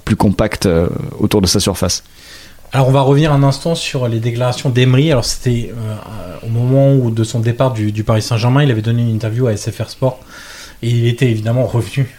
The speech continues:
Speaker 2: malheureusement pour lui, sur cette soirée-là. Et il avait expliqué ce qu'il avait dit, euh, aux joueurs et à son président. Alors, je le cite, « Je suis rentré dans le vestiaire et je leur ai dit, je connais le Barça, j'ai un avantage sur vous. J'ai joué plusieurs fois au Camp Nou. Ils sont capables de gagner le match s'ils sont dans un bon jour. Nous allons donc laisser retomber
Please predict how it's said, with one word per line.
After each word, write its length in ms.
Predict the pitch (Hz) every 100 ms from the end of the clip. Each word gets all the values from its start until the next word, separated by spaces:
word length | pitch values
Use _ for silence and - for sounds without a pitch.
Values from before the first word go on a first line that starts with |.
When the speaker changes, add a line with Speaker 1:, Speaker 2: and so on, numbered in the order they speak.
| 120
Speaker 2:
malheureusement 580 | 107 107 107 101 107 110
pour 220 | 113 113
lui, 100 | 131
sur 180 | - -
cette 220 | 113 -
soirée-là. 500 | 120 113 123 170 - - - - - -
Et 120 | 160
il 100 | 156
avait 140 | 143
expliqué 360 | 139 - 139 196
ce 80 | -
qu'il 120 | 135
avait 160 | 120
dit, 280 | 113 127 170
euh, 300 | 135 113 110 107 107 107
aux 100 | 110
joueurs 300 | 107 131 143
et 60 | 127
à 60 | 107
son 160 | 120
président. 600 | - 107 123 170 185 175 123
Alors, 220 | 107 104
je 120 | 95
le 60 | 110
cite, « 380 | - 170 160 143
Je 100 | 120
suis 120 | 120 131
rentré 200 | 131 143
dans 100 | 131
le 60 |
vestiaire 340 | 123 117 170 151
et 40 |
je 40 | 123
leur 140 | 120
ai 60 | 120
dit, 180 | 156 - - - -
je 160 | 117
connais 240 | - 170 165
le 80 |
Barça, 440 | 139 120 - 151 -
j'ai 160 | 117 123
un 100 | 123
avantage 420 | 143 143 151 143
sur 140 | 120
vous. 160 | 104 95 -
J'ai 180 | - -
joué 180 | 113 120
plusieurs 400 | - 175 165 151
fois 140 | 180
au 40 | 156
Camp 260 | 131 -
Nou. 140 | 131 151 - - - -
Ils 80 | 117
sont 140 | -
capables 460 | 135 156 170 151 127
de 100 | 117
gagner 260 | 120 147 135
le 60 |
match 320 | 147 170 -
s'ils 160 | 143 117
sont 180 | - 156
dans 200 | 127 120
un 60 |
bon 160 | 120 120
jour. 280 | 104 104 -
Nous 180 | 123 117
allons 180 | 131 127
donc 320 | 131 156 -
laisser 460 | 127 135 - 170 151
retomber 600 | 131 131 135 135 151